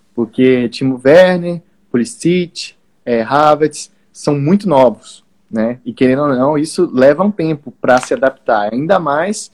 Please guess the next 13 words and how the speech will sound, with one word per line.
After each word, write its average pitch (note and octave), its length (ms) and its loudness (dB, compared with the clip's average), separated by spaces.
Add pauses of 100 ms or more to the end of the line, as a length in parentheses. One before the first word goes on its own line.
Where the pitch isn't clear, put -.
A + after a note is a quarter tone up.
(220)
na D#3+ 80 0
Premier F#3+ 380 0
League, C#3 300 -4
né? A#2 180 -2
Que B2 240 -2
é B2+ 80 2
um E3 80 -6
futebol B2 460 -2
totalmente D3 600 -4
diferente A#2 540 -6
da G2+ 100 0
parte A2 340 -2
tática C3+ 640 0